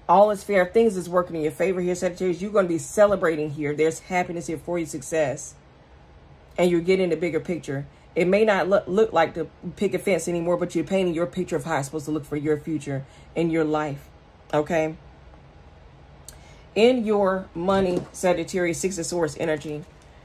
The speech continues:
you guys, I feel like some of you guys are di-, dis-, disconnected from a job here, and you're going towards your entrepreneurship, Sagittarius, with the Six of Swords,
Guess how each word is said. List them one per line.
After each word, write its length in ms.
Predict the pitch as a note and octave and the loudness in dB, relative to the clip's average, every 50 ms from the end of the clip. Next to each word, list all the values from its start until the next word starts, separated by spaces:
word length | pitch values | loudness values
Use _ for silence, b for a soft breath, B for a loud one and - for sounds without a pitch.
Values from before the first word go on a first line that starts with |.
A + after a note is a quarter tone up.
| - - | -10 -2
you 220 | D#3+ G#3+ B3 A#3+ | 0 2 4 6
guys, 400 | A3+ G#3 G3+ G3 F3+ F3+ F3 - - | 6 6 6 6 4 2 2 0 0
I 100 | F3 F3 | 0 0
feel 100 | F3 G#3+ | 0 0
like 140 | G3 E3 - | 0 0 0
some 160 | - G3+ G3+ | -2 -2 -2
of 40 | G3+ | 0
you 80 | G3+ | 2
guys 240 | F#3 E3 D#3 D#3+ E3+ | 2 2 2 2 0
are 60 | D#3 | -2
di-, 220 | - F3+ F#3+ F#3+ - - - - F3+ | -2 -2 -2 -4 -4 -10 -16 -4 0
dis-, 280 | F3+ G#3 G#3 G#3 - - F3 | 0 0 0 -2 -6 -10 -2
disconnected 640 | F3+ A3 A#3 - - F3+ E3+ F3+ F3 - F3+ F3 F3 | 2 2 2 2 0 -2 -2 -2 0 -2 -2 -4 -2
from 340 | - F#3 F3+ F#3 F#3 F3+ - | 0 0 2 2 2 0 -2
a 140 | - D#3 C#3 | -2 -2 0
job 400 | C#3 D#3+ D#3 E3+ F3 F#3+ F#3+ G3 | 2 2 2 4 2 0 -2 -2
here, 340 | G3 G3 G3 G3 G3 G3+ B B B B B B B B B - - | -2 -2 0 0 -2 -4 B B B B B B B B B -2 2
and 180 | F#3 F3+ F3+ F3 | 2 2 4 4
you're 140 | F3+ F3+ E3+ | 2 2 2
going 340 | E3+ F#3 F3+ F3+ F#3 F#3+ | 4 4 4 6 4 4
towards 380 | F#3 - G3 F3+ F3 E3+ E3+ C#3 | 2 0 0 0 2 4 4 4
your 280 | E3+ D#3+ D#3 E3 E3+ - - - | 4 4 2 2 0 -4 -8 -4
entrepreneurship, 840 | - E3 F3 F3 - E3+ F3 E3+ F3 F3 F3 F3 C#3 - F3+ - - | 0 0 0 0 0 -2 -2 0 0 0 0 -2 -2 -2 -4 -4 -2
Sagittarius, 540 | - F3 D#3+ E3 D#3+ - F3+ E3+ F3 C#3+ - | -2 -2 -2 -2 -2 -2 -2 0 -2 -2 -4
with 100 | D#3+ C3 | -4 -6
the 60 | D3+ | -4
Six 260 | - E3+ E3+ - - | -4 -6 -6 -6 -6
of 60 | D#3+ | -6
Swords, 540 | C#3+ - D#3+ E3+ D#3+ D3+ C#3+ C3+ C3+ - - | -6 -4 -4 -2 -2 -2 -4 -4 -8 -12 -14